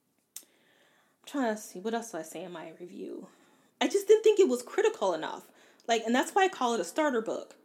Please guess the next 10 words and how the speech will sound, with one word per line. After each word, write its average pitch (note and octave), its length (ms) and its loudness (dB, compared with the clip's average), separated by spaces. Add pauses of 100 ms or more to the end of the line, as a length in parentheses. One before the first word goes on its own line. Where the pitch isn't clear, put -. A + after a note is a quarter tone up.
(1040)
Everybody G4 480 4
knows A#3+ 580 4 (140)
that F#3 600 -2 (960)
people C4+ 420 -4
who B3+ 100 -6
don't G3+ 220 -2
like G3 180 -2
to - 60 -18
cry, F3+ 400 -4
they, F3+ 220 -4